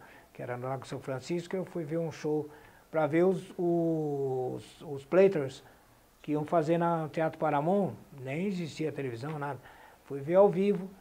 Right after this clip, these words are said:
e isso tem até um caso engraçado, isso, porque eram,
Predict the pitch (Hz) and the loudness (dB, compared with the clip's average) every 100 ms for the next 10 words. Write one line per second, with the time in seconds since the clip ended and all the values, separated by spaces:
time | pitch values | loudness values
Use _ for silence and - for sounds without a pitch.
0 | - - _ - 143 143 135 135 127 127 | -20 -20 _ -2 2 2 2 0 -2 -2
1 | 123 120 120 123 143 - 170 175 190 185 | -2 -2 -2 -2 -2 0 0 2 2 4
2 | 185 170 185 185 - 175 151 131 123 - | 4 4 0 0 2 0 0 -4 -8 -10
3 | 131 - 139 135 127 123 120 117 113 110 | -10 -6 -4 -2 -2 -2 -4 -4 -4 -6
4 | 120 131 | -6 -6